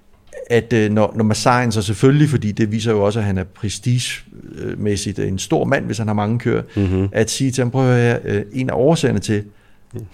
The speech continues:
Speaker 1: at, øh, vi er i stand til at uddanne din søn eller datter, det er faktisk, at, øh, at der, at du ikke har så mange køer,"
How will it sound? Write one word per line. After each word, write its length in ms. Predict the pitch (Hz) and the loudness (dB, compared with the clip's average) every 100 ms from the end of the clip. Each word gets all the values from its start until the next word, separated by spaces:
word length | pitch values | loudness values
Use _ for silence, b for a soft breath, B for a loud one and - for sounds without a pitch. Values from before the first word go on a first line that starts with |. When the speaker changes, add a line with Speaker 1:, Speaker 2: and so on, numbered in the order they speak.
| b b - | b b -6
Speaker 1:
at, 260 | 107 104 110 | 0 0 2
øh, 220 | 104 98 | 2 2
vi 40 | 113 | -2
er 20 | |
i 20 | |
stand 240 | 110 117 110 | 0 -2 0
til 100 | 110 | -2
at 40 | |
uddanne 480 | 107 123 120 110 107 - | 0 0 0 -2 -4 -4
din 320 | 113 113 101 - | -4 -2 -6 -8
søn 320 | - 110 127 | 0 0 0
eller 160 | 101 | -4
datter, 300 | 98 95 98 | -4 -4 -4
det 220 | 104 131 113 | -4 -4 -2
er 80 | |
faktisk, 500 | 101 - - - - | -2 -6 -8 -14 -8
at, 220 | 95 98 104 | -6 -4 -2
øh, 240 | 98 95 90 b b b b _ - | -2 -4 -6 b b b b _ -4
at 220 | 104 - | -2 0
der, 60 | - - - | -2 -2 -4
at 120 | 101 | 2
du 80 | 180 | 4
ikke 120 | 233 | 6
har 120 | 107 | 2
så 80 | 92 | 2
mange 220 | 76 85 | 0 -2
køer," 240 | - 90 | 0 2